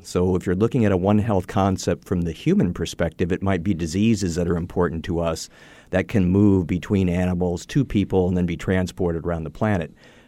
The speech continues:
But it's not just infectious diseases. It's also about things that are added to the environment, things that people call toxins that might be added to the environment that affect an environment on land,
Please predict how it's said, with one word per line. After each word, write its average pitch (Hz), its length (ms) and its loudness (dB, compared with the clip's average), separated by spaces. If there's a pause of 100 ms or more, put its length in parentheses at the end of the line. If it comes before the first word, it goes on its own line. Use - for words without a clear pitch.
But 120 100 0
it's - 120 -8
not 151 160 4
just 117 280 2
infectious 101 520 0
diseases. 87 560 -2
It's 76 160 -8
also 90 380 0
about 87 440 2
things 98 200 2
that 90 120 -2
are - 120 -4
added 95 300 4
to 82 80 -4
the 82 160 -4
environment, 76 500 -4 (400)
things 95 200 0
that - 120 -4 (160)
people 98 240 0
call 80 240 -2
toxins - 680 -4
that 80 100 -6
might 87 220 -2
be 87 120 -2
added 82 160 -2
to 95 80 -6
the 82 60 -4
environment 78 400 -6
that 87 80 -4
affect 104 380 -2
an 104 60 4
environment 90 460 2
on 87 120 -2
land, 127 460 2